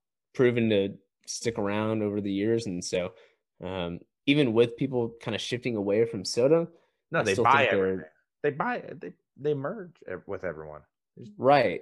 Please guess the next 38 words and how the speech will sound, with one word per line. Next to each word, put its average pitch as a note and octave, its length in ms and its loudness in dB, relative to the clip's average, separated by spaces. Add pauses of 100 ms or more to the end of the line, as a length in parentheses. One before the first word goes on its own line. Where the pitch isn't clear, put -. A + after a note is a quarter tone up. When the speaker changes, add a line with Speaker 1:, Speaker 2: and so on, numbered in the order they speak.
Speaker 1:
Yeah. C3 240 4
Speaker 2:
absorb - 180 -8
it. - 160 -16
Speaker 1:
They'll A2 100 2
just A#2 180 -6
buy A2+ 280 4
whoever A2+ 320 0
their A2 320 0 (180)
competitors A#2+ 560 -2
are. C3+ 280 4
And G#2 200 -2 (1400)
eventually B2 400 2
we'll A2+ 120 2
talk A#2 160 6
about A2+ 200 6
antitrust A#2 560 -2
suits B2+ 260 -4
or B2 60 -6
whatever, C3 300 6
but G2 360 0
it'll G2 160 -2
be, G2+ 140 0
Speaker 2:
Yeah, - 160 4
I'm C4 140 4
Speaker 1:
uh, - 20 2
<laughs> - 100 -8
Speaker 2:
curious. A3 420 2
Speaker 1:
it'll A2 100 2
be - 20 2
Speaker 2:
What D#3 80 8
do C#4 60 4
you D4 60 2
Speaker 1:
all C#4 60 -2
right. - 120 -16
Speaker 2:
think A#3+ 180 -10
about A2 320 -4
that, G#2 240 -12
man? A#2 360 -12